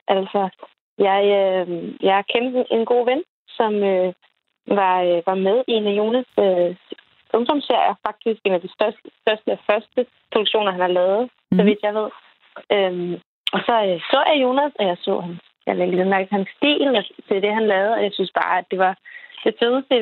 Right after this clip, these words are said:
Speaker 1: verden, så jeg gjorde det, man, man gør nu til dag, så fulgte jeg ham på Instagram.
Speaker 2: Ja.
Speaker 1: Øhm, og, og der er han faktisk, øh, på mit, øh, eller held-,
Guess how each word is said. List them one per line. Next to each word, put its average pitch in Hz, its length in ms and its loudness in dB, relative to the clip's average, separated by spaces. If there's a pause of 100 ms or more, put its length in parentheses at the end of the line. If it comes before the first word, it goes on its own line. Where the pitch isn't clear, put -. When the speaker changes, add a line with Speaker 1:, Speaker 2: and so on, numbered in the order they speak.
Speaker 1:
verden, 185 340 -2
så 208 240 0
jeg 214 200 0
gjorde 220 260 2
det, 226 80 -2
man, 220 220 0
man 208 200 -2
gør 202 180 2 (200)
nu 233 120 2
til 233 120 0
dag, 202 240 2
så 214 280 -4
fulgte 247 220 0
jeg 247 60 2
ham 190 140 -4
på 208 60 -4
Instagram. 214 580 0 (520)
Speaker 2:
Ja. 254 80 0 (140)
Speaker 1:
Øhm, 190 440 -2 (580)
og, 202 140 2
og 208 120 -2
der 233 80 2
er 247 120 0
han 254 180 -4
faktisk, 247 340 -6 (180)
øh, 233 100 -2 (280)
på 233 140 2
mit, 277 100 0 (120)
øh, 208 380 4 (180)
eller 185 140 0 (100)
held-, 220 220 -4